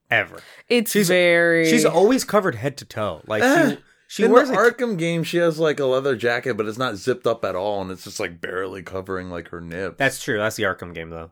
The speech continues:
Speaker 3: Yeah.
Speaker 1: Yeah. And it's closer because it's, like, she just has it zipped down to really, like, push up the boobies.
Speaker 3: Yeah. <laughs> But even that looks better than this.
Speaker 1: Cor-, yes, correct.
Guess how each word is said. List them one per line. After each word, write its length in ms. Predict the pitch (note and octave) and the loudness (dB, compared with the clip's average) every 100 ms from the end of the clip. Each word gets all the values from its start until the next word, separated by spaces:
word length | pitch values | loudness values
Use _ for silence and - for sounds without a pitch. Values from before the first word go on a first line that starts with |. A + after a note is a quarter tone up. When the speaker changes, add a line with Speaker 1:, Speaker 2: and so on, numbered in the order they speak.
| _ | _
Speaker 3:
Yeah. 340 | G2 F2+ F2 F2 | -10 -8 -10 -8
Speaker 1:
Yeah. 220 | G2 E2+ - _ _ _ | -6 -6 -10 _ _ _
And 120 | D3+ | -2
it's 160 | F3+ - | 0 -2
closer 440 | - F3 F3 G#3 | 0 0 2 0
because 340 | F#3+ D#3 C#3 A#2+ | 0 0 -2 -4
it's, 180 | G#2+ - | -6 -2
like, 400 | A#2 G2+ F#2 - _ _ | 2 2 -2 -10 _ _
she 160 | - F3+ | -10 -4
just 100 | F#3 | 0
has 120 | G3 | 2
it 40 | F3 | 2
zipped 280 | A2+ C3 G#2+ | 0 -2 0
down 300 | A#2 A#2+ B2+ | 2 4 2
to 100 | G#2+ | 0
really, 200 | G#2+ G#2 | 0 2
like, 220 | F#2+ E2+ | 0 -4
push 200 | - B2+ B2+ | -6 -6 -4
up 140 | - | -8
the 60 | G#2+ | -6
boobies. 460 | A2 A2 A#2+ - A2+ A2 | -6 -4 -6 -8 -16 -16
Speaker 3:
Yeah. 480 | A#2 B2+ A#2+ A#2 A2+ - _ _ | -4 0 0 0 -4 -8 _ _
<laughs> 280 | _ _ _ | _ _ _
But 220 | D#3+ D#3+ | 2 2
even 360 | C#3+ D3+ D3+ D#3+ | -4 -6 -4 -2
that 240 | C3 C3+ | 0 0
looks 200 | A#2 A2+ - | -2 -4 -2
better 300 | A2+ G#2 G2 | 0 2 0
than 260 | F#2+ F#2 | -2 -4
this. 540 | F2+ G2 F#2 - - - _ _ _ _ _ _ - - - | 0 0 0 -2 -8 -10 _ _ _ _ _ _ -20 -18 -6
Speaker 1:
Cor-, 160 | - | -2
yes, 400 | B2 B2 - - | -2 -2 -4 -6
correct. 400 | - - - - | -8 -6 -4 -2